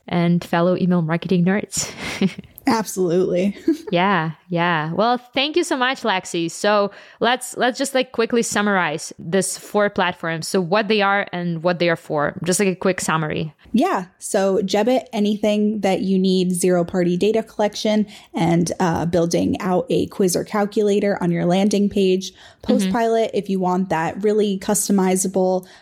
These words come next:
Speaker 2: personalized method of marketing. So taking everything that you do with your email flows in Klaviyo and putting them all in a handwritten card.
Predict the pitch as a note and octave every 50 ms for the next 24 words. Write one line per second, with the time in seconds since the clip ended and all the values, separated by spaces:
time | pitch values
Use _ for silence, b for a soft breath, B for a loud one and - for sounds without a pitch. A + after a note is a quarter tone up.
0 | B B - - A#3+ A#3 A#3+ - A3 G#3 G3+ G3 F#3 F3 F3 F3+ F#3 F3+ - G3
1 | F#3 F3+ F3 - F#3+ F3+ E3+ F3 - - F3 E3+ E3+ E3+ E3+ E3+ - - - -
2 | - _ _ _ - G3 G3 F3+ G3 F3 - F#3+ F3+ E3+ - F3 F#3 F3 - -
3 | F#3 E3+ F3 F3+ F3 F3 - A3 G#3+ G#3 G#3 G3 F#3 - - - - A3 G#3+ A3
4 | A#3 G#3 - G#3+ G#3+ G#3+ G#3 G#3 B B B B - F#3+ - G3 F#3+ E3+ F#3+ F3+
5 | F#3+ F#3 F3+ F3+ F3 - G3 G3+ F#3+ F3+ F3+ F3+ - - F3+ E3+ F3 F3 - -
6 | G#3+ G#3 G3 - G3 F#3 F#3 F#3 F#3 F3+ F3+ F3+ E3+ - F#3 F3 - A3+ G#3+ A3
7 | A3 G#3 G3 F#3 - - B3 B3+ B3 - - G3+ F#3+ F#3+ G3 F#3+ F3+ F3+ F3+ F3+
8 | E3+ - F#3+ F3+ F3 - F#3 F3 E3+ F#3+ F#3 F3+ -